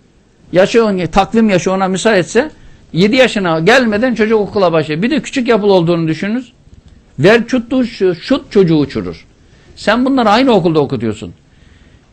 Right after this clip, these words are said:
Bir de yine Allah'tan kork. Sekiz yıl aynı okul çekilmez ya. Sekiz yıl aynı okulda monoton okutuyorsun. Bunun neresi akıl izan isterdi? Neresi maslahattı?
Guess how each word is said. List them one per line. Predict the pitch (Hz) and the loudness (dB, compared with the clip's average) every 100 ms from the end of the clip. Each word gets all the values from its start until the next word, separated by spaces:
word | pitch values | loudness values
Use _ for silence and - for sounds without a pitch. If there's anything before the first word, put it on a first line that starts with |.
| - | -2
Bir | 170 | 2
de | 233 | 2
yine | 214 208 233 | 2 0 0
Allah'tan | 208 233 226 254 226 | 2 2 2 0 0
kork. | 190 165 123 | 0 -2 -2
Sekiz | - 196 196 269 190 | -2 -2 0 0 4
yıl | 220 233 | 4 4
aynı | 190 196 190 | 2 2 2
okul | 180 180 | 2 0
çekilmez | 151 190 226 220 196 147 | 0 -2 -2 -2 -2 -2
ya. | 147 185 _ _ _ _ _ _ _ _ _ _ _ _ _ _ - | -4 -8 _ _ _ _ _ _ _ _ _ _ _ _ _ _ -4
Sekiz | 208 220 285 202 | 0 2 4 4
yıl | 214 254 | 4 4
aynı | 208 226 208 | 2 2 2
okulda | 180 190 214 | 2 2 2
monoton | 233 185 208 214 240 | 2 2 2 4 4
okutuyorsun. | 208 - 123 107 - - _ _ _ _ _ _ _ _ _ - | 2 -2 -8 -8 -10 -20 _ _ _ _ _ _ _ _ _ -12
Bunun | 123 180 214 170 | -6 -4 -2 -2
neresi | 214 233 - | -2 -2 -2
akıl | - - 160 123 | -4 -2 -4 -2
izan | 135 127 127 | -4 -4 -4
isterdi? | 120 - 120 95 92 | -6 -6 -6 -6 -6
Neresi | 135 196 180 | -6 -4 -6
maslahattı? | 175 147 143 151 147 147 113 | -4 -4 -4 -2 -2 -4 -8